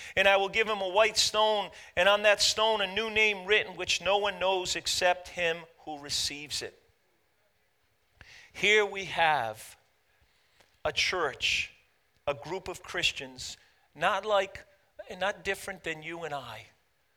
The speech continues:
not unlike you and I, trying to live out our faith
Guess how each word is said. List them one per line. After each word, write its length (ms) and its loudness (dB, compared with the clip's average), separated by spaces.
not 200 0
unlike 540 -4
you 180 -10
and 100 -6
I, 340 -2
trying 500 -2
to 140 -6
live 640 -2
out 280 2
our 180 0
faith 600 -6